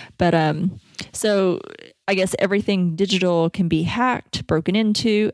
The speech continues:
accessed, and this cannot be so easily accessed. So he had tapes. They weren't V H. What were those tapes called? They're not V H S 'cause they were smaller.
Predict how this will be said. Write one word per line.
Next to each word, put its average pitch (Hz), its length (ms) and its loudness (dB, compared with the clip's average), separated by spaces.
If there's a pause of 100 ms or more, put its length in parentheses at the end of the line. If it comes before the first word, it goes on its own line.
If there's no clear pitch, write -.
accessed, 202 680 0 (120)
and 180 480 2
this 196 180 0
cannot 311 320 -2
be 226 100 2
so - 180 -4
easily 175 260 0
accessed. 175 360 0
So - 140 -2
he 180 140 0
had 156 260 0
tapes. - 340 -2
They 175 100 2
weren't 202 240 0
V 214 100 2
H. 175 180 0
What 277 200 0
were 370 80 4
those 370 180 0
tapes - 240 0
called? 302 180 0
They're 269 80 4
not 247 160 0
V 214 140 2
H 196 240 2
S 165 220 2
'cause 160 160 -2
they 165 80 4
were 160 100 2
smaller. 151 760 0